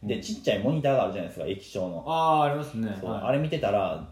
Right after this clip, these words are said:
Speaker 1: まあ、確かに誰か入ってきたんですよ、女の人。
Speaker 2: はい。
Speaker 1: パーって入ってきて。
Speaker 2: はい。
Speaker 1: で、バーって下行って、四階でバッて開いたら、誰もいなかったんですよ。
Speaker 2: ふぅー。<laughs> 誰もいなかった。
Speaker 1: 誰もいなくて、
Speaker 2: はい。
Speaker 1: あれ？と思って、まあ、乗って、
Speaker 2: はい。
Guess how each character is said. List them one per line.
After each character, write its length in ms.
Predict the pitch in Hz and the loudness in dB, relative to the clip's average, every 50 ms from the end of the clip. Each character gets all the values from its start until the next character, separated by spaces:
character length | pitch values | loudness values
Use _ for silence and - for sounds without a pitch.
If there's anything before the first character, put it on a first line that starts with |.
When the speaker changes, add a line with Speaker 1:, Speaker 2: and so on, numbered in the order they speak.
| - - - - | -16 -14 -8 -4
Speaker 1:
ま 140 | 107 104 107 | -2 -2 -2
あ、 20 | |
確 180 | - 131 139 - | -2 -2 -2 0
か 60 | 135 | 0
に 60 | 107 | 2
誰 260 | 117 127 123 127 104 | 2 2 2 0 -2
か 60 | - | -2
入 120 | - - 117 | -4 -6 -4
っ 40 | - | -4
て 80 | 175 | -2
き 40 | 185 | 0
た 140 | - - - | 0 0 0
ん 20 | |
で 60 | - | -2
す 60 | - - | -4 -6
よ、 80 | - | -6
女 120 | 98 98 90 | -6 -4 -4
の 140 | - 107 | -6 -6
人。 100 | 104 98 | -6 -8
Speaker 2:
は 60 | - - | -10 -8
い。 40 | - | -6
Speaker 1:
パ 160 | 101 98 92 | -4 -4 -2
ー 40 | 95 95 | -4 -4
っ 40 | |
て 60 | - - | -8 -16
入 100 | - - | -18 -18
っ 20 | |
て 40 | - | -20
き 100 | - - | -20 -18
て。 200 | - - - - - | -18 -18 -18 -14 -12
Speaker 2:
は 100 | 117 110 | -12 -10
い。 240 | 104 104 104 - - | -10 -12 -12 -12 -4
Speaker 1:
で、 60 | 135 | 2
バ 500 | 131 147 143 139 139 135 135 139 139 139 | 4 6 6 6 6 6 6 4 4 2
ー 20 | |
っ 20 | - | 0
て 80 | - | -2
下 160 | - - 104 95 | -8 -6 -4 -4
行 80 | 95 | -4
っ 20 | - | -6
て、 380 | - - 107 101 92 - - 98 | -6 -2 0 0 0 0 -2 -2
四 220 | 107 107 113 131 | -2 -2 0 0
階 140 | - 117 113 | -2 -2 -2
で 120 | 123 120 113 | -2 -2 -2
バ 160 | - 123 - | -2 -2 -2
ッ 60 | - | -2
て 60 | - | -2
開 140 | 92 87 90 | -2 -2 -4
い 20 | |
た 100 | 85 87 | -4 -2
ら、 160 | 87 90 82 - | -2 -2 -2 0
誰 160 | - 95 - | -2 -2 -2
も 120 | 104 98 | -2 -4
い 20 | 98 | -4
な 80 | 98 | -4
か 60 | - | -6
っ 60 | 82 - | -8 -10
た 80 | - 78 | -12 -16
ん 20 | |
で 80 | - - | -16 -14
す 40 | |
よ。 100 | - - - - - - - - - - - - - - - - - - - - - - - _ _ _ _ _ _ _ | -16 -16 -16 -18 -20 -20 -20 -20 -20 -20 -20 -20 -20 -18 -18 -18 -16 -16 -18 -18 -20 -20 -20 _ _ _ _ _ _ _
Speaker 2:
ふ 220 | - - - 254 | -8 0 4 8
ぅ 1000 | 269 269 277 277 285 330 349 349 349 349 339 311 302 285 269 233 - 135 127 123 117 - - - | 8 8 8 8 6 4 4 4 6 4 4 4 4 2 2 0 2 2 0 0 -2 -2 2 4
ー。 680 | 143 135 131 131 127 120 139 123 110 107 104 104 104 - - 123 - - | 4 6 6 6 6 4 4 4 2 0 -2 -4 -4 -4 -6 -6 -6 -6
<laughs> 480 | - - - - - - - - - _ - | -10 -12 -10 -10 -10 -12 -14 -16 -14 _ 0
誰 160 | 127 131 135 | 0 2 2
も 120 | 123 117 | 2 0
い 40 | 120 | -2
な 60 | 120 | -4
か 100 | 117 - | -4 -6
っ 20 | 113 | -10
た。 60 | - - 101 | -14 -10 -6
Speaker 1:
誰 160 | 107 113 110 104 | -2 0 0 0
も 60 | 95 | 0
い 60 | 92 | -2
な 80 | 90 90 | -6 -6
く 80 | 87 92 | -8 -12
て、 360 | - - - 82 78 65 - - _ _ - | -12 -10 -10 -10 -10 -10 -14 -18 _ _ -12
Speaker 2:
は 80 | - 101 110 | -6 -2 0
い。 20 | |
Speaker 1:
あ 40 | 143 | 0
れ？ 100 | 175 185 - - - - - | 0 -2 -4 -10 -14 -8 -6
と 80 | 120 | -4
思 220 | 98 92 76 - - | -4 -4 -4 -8 -10
っ 20 | |
て、 140 | - - - - | -14 -14 -8 -4
ま 120 | 98 101 | -4 -2
あ、 40 | 101 | 0
乗 260 | 104 110 113 110 - - | 0 0 -2 -4 -8 -12
っ 20 | |
て、 320 | - 78 80 78 - - - | -8 -6 -6 -6 -8 -10 -14
Speaker 2:
は 200 | - 104 101 | -14 -12 -12
い。 20 | 95 | -12